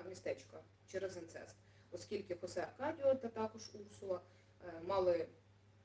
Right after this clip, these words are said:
гріховний зв'язок, після чого пішов, власне,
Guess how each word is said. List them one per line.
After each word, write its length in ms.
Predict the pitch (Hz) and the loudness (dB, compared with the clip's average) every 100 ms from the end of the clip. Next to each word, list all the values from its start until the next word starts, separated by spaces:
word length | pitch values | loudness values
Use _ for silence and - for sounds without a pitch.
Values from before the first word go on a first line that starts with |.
| - - 180 | -20 -20 -4
гріховний 440 | 214 220 185 160 147 | 0 6 6 6 -6
зв'язок, 500 | - 160 262 320 - - - - | -6 4 6 6 2 -14 -20 -6
після 220 | 185 - | 0 0
чого 360 | 180 254 262 233 | 2 4 6 4
пішов, 380 | - - 208 214 | 2 -4 -4 -4
власне, 340 | 165 190 - | -2 0 0